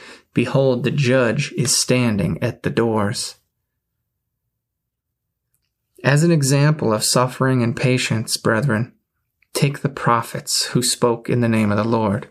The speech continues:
Behold, we call those happy who were steadfast. You've heard of the steadfastness of Job,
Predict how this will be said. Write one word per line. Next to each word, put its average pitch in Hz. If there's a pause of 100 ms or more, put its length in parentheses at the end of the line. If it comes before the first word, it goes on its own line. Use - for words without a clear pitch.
(1000)
Behold, 135
we 139
call 156
those 139
happy 156 (420)
who 127
were 120
steadfast. - (1040)
You've 170
heard 185
of 120
the 117
steadfastness 127
of 139
Job, 131